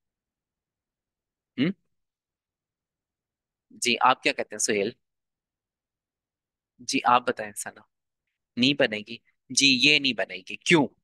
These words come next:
क्योंकि हमने क्या पढ़ा कि goods manufactured during taxable activity consume for business purpose for making taxable supply। अब ये taxable supply के लिए इस्तेमाल हो रही हैं। किस तरह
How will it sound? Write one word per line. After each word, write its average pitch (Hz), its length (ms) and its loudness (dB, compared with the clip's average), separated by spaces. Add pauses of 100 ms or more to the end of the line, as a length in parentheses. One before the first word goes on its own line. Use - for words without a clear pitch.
(640)
क्योंकि 156 260 4
हमने 165 380 0
क्या 185 140 4
पढ़ा 147 280 2 (800)
कि 170 120 2 (180)
goods 170 320 4
manufactured 131 800 0 (440)
during 143 340 2 (100)
taxable 143 680 -4
activity 185 480 -4 (600)
consume 156 580 -4 (300)
for 170 100 6 (140)
business 147 360 -4
purpose 220 420 0 (480)
for 214 100 6 (100)
making 226 440 -2
taxable 131 460 -2
supply। 92 360 -8 (480)
अब 165 180 2
ये 226 60 2
taxable 202 460 2
supply 165 360 0
के 185 120 -6
लिए 180 100 -2
इस्तेमाल 127 400 0
हो 101 80 -8
रही 110 140 -12
हैं। 110 140 -8
किस - 160 -2
तरह 214 220 2